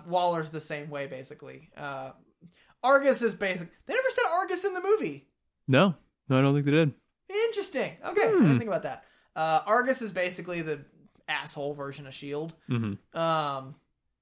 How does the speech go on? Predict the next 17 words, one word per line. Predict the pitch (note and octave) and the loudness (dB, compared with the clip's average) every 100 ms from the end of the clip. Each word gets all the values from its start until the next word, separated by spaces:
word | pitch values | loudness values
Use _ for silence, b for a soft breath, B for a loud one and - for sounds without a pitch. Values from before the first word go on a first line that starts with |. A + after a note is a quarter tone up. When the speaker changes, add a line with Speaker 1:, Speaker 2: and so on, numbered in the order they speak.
| _ _ - D#3+ | _ _ -14 0
Speaker 1:
but | E3 D3 C#3 - | 2 2 -2 -2
that | F#3 F3+ | 0 4
was | B2 | 6
Speaker 2:
Isn't | B2+ | 6
that | A2+ | 6
Speaker 1:
I, | |
Speaker 2:
what | A2 | 4
Speaker 1:
I | - | 6
Speaker 2:
shield | - A2+ | 6 6
Speaker 1:
really | B2+ | 6
Speaker 2:
is? | C3 - - - | 2 -2 -14 -6
Speaker 1:
Huh? | G#3 - _ | -6 -6 _
Speaker 2:
Isn't | B2 | 2
that | B2 G2+ | 2 2
what | - | -2
shield | A#2+ A2+ B2+ | 2 2 4
is? | C3 - | 0 -2